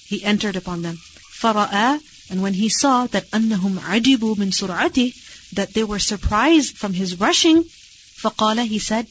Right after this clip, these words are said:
ذَكَرْتُ شَيْئًا. I remembered something, مِنْ تِبْرٍ, of Tibr. What is Tibr? دَبَّرْنَا تَتْبِيرًا. To break something into little pieces.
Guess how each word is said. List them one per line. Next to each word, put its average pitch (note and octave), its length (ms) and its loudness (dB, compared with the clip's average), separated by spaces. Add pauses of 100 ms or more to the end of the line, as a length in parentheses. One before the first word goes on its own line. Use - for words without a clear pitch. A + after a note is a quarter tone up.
(440)
ذَكَرْتُ A#3+ 500 0
شَيْئًا. F3 480 -4 (540)
I A3 140 0
remembered A3+ 600 2
something, G3+ 480 -4 (340)
مِنْ A#3+ 240 2
تِبْرٍ, A3 520 2 (480)
of G3+ 160 0 (100)
Tibr. F#3 240 0 (200)
What B3 140 2
is D4 160 2
Tibr? A#3+ 240 -2 (380)
دَبَّرْنَا G#3+ 640 -2
تَتْبِيرًا. F3+ 1300 -10
To A3+ 100 -4
break G#3+ 280 -2
something C#4 380 4
into B3+ 180 4
little A3+ 260 4
pieces. F#3 580 -2